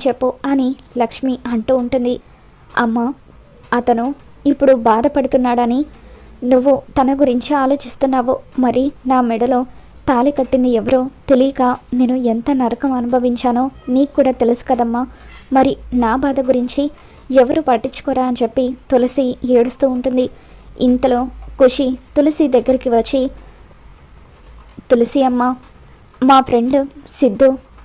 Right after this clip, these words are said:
ఆ రోజు నీకు ఒక లెటర్ ఇవ్వమని చెప్పాడు, కానీ మావయ్య అలా నిన్ను తిడుతూ ఉంటే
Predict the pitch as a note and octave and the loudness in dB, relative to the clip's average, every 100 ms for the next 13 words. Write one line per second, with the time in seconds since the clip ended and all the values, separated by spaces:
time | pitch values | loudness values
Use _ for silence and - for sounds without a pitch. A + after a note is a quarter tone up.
0 | C4+ C4+ B3+ A#3+ C#4 C#4 - - C#4+ D4+ | 0 4 4 4 2 0 -2 -10 0 2
1 | D4+ C#4+ C#4 C4 G#3 C4 C#4 C4 C4 B3+ | 4 2 4 2 2 0 0 0 0 0
2 | B3+ D4 C4 C4 B3+ B3 - - - - | -2 -2 0 2 2 0 -8 -20 -20 -20
3 | - C4+ B3 C4 D4+ - - - A#3 A#3 | 0 2 4 0 -4 -8 -14 -4 0 2
4 | A3+ C#4 C4+ C4 C4+ - - C4 B3 B3 | 2 2 0 0 -2 -8 -4 0 0 0
5 | A#3+ B3+ B3 A#3 C4+ B3+ A#3 C4 | 0 2 2 2 0 0 0 0